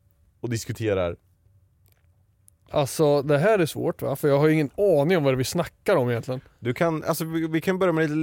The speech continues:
Speaker 1: livs-, eh, linjer. Typ, eh, inte ring en vän, för du har inga <laughs> som svarar. Ehm, men jag tänker typ så här, om du vill veta situationen så kan
Speaker 2: Ja.
Speaker 1: jag,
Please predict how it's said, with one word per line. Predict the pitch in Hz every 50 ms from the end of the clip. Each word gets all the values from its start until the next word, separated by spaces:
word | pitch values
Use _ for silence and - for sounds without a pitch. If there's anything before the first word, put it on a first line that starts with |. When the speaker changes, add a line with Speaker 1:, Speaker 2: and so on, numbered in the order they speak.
| 160 165 160 -
Speaker 1:
livs-, | - - - - - - 120 127 123 123 120 113 - - - 98
eh, | 123
linjer. | 135 139 135 123 120 117 113 127 139 143 117 101 90
Typ, | 92 - - 143 127 107 _ - -
eh, | 117 117 110 107 101 107 - _ _ _ _ _ _ _
inte | - 127 127 - - 143
ring | 127 117 110 104
en | 104 104
vän, | 104 110 110 107 104
för | - - 123 110 110
du | 107 113
har | 123 127 117 117 113
inga | 104 98 92 92 101 113
<laughs> |
som | - - - - 185 160
svarar. | - 220 131 123 123 131 131 123 120 - - - - - -
Ehm, | - 127 127 123 123 127 127 123 127 123 123 123 123 - _
men | - 139 127 127 135
jag | 139 135
tänker | 151 143 127
typ | 127 135 120 110
så | - 123
här, | 113
om | 113 110 117
du | 113
vill | 123 123
veta | 117 123 117 - - 110
situationen | - - 104 - 117 107 - 131 113 98 95 104 120 135 117 82 -
så | 95 - 113 98
kan | - 151
Speaker 2:
Ja. | 147 147 151 151
Speaker 1:
jag, | 95 92